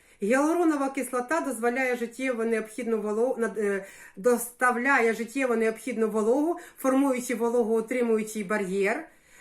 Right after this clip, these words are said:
Депантенол захищає від негативного впливу занадто високих і низьких температур.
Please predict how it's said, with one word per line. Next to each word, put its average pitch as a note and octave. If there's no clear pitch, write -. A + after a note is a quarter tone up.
Депантенол B3
захищає B3
від A3+
негативного A#3
впливу A3
занадто C4+
високих D#4
і A#3+
низьких A3
температур. A3+